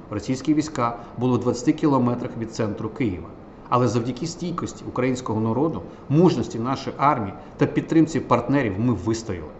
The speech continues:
і вже звільнили половину тимчасово окупованих росіянами територій. Попереду важкі місяці.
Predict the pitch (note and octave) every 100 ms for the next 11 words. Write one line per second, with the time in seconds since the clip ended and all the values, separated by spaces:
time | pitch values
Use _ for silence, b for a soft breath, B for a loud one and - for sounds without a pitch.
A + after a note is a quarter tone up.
0 | - - - - - A2+ B2+ G#2 B2 B2
1 | C3+ B2 A2+ A2+ A#2 A2+ A2 G#2+ G#2+ -
2 | B2+ C#3+ G2+ - B2 A2+ A2 G2+ - G#2+
3 | G2+ G2 F#2+ G2+ G2 F#2+ E2+ - - B
4 | B B - - A#2+ G#2+ - - - -
5 | G2 - D#3 C#3 - -